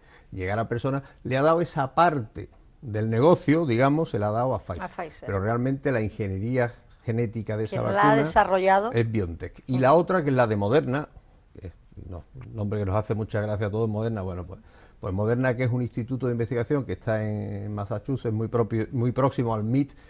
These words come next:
Speaker 1: que ese sí lo hemos oído todo, cuando vez que se va a salir un cohete,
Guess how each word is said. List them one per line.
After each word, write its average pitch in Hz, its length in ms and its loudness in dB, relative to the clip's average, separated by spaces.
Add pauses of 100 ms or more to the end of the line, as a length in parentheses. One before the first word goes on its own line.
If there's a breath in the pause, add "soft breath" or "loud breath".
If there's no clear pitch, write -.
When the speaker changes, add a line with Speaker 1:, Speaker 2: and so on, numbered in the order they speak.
(120)
Speaker 1:
que 127 80 0
ese 131 160 0
sí 135 100 -2
lo 120 100 2
hemos 117 200 0
oído 113 240 2
todo, 117 260 2
cuando 107 260 -2
vez 110 120 -2
que 120 80 -4
se 113 80 -4
va 123 80 -2
a 117 60 -4
salir 127 220 -2
un 123 100 0
cohete, 135 380 2